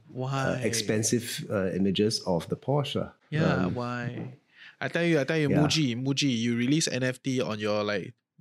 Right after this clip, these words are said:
Speaker 2: plain t-shirt, I'll buy, I support you. Okay, it's like,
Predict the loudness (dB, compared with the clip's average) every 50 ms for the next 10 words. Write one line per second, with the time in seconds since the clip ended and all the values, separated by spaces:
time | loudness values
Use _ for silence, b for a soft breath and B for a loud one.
0 | _ _ _ -4 -4 -2 -2 -2 0 0 2 2 0 0 0 -2 -2 -2 0 0
1 | -2 -2 -2 -4 -6 -6 -6 -8 -4 -2 -2 -2 -2 -4 -8 -10 B B B B
2 | B B B B B B B -2 0 2 2 4 4 4 4 2